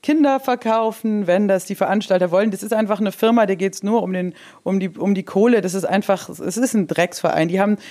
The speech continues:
die haben die halbe Kulturlandschaft schon vorher kaputt gemacht. Die haben die ganzen Agenturen aufgekauft.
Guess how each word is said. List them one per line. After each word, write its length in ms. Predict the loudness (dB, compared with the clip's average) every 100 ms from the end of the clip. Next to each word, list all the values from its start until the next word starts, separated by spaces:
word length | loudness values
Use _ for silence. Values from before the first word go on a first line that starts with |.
| -6
die 100 | 0
haben 120 | 2 2
die 140 | 2
halbe 380 | 2 2 2 0
Kulturlandschaft 720 | 0 0 2 2 2 0 -2
schon 120 | -4
vorher 440 | -4 -2 0 2 0
kaputt 360 | -2 -8 -6
gemacht. 380 | -4 -2 -2 -6 -20 -20 -6
Die 100 | 0
haben 140 | 2 0
die 80 |
ganzen 260 | 0 0 0
Agenturen 520 | 0 0 0 2 2
aufgekauft. 800 | 0 -2 -2 -8 -2 -2 -2 -10